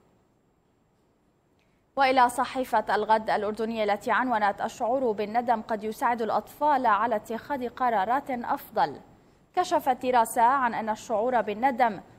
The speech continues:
له دور مهم في مساعدة الأطفال على اتخاذ قرارات أفضل. وأجريت دراسة على عينة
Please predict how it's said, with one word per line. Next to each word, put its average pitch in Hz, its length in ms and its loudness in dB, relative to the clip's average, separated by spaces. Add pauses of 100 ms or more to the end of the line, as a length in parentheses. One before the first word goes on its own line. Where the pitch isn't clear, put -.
(120)
له 240 380 0
دور 226 460 2
مهم 220 460 -4
في 277 180 -10
مساعدة 214 600 0
الأطفال 240 580 -2
على 220 220 2
اتخاذ 233 560 -4
قرارات 202 520 0
أفضل. 220 580 0 (600)
وأجريت 220 920 2
دراسة 196 560 0
على 208 280 2
عينة 208 460 -2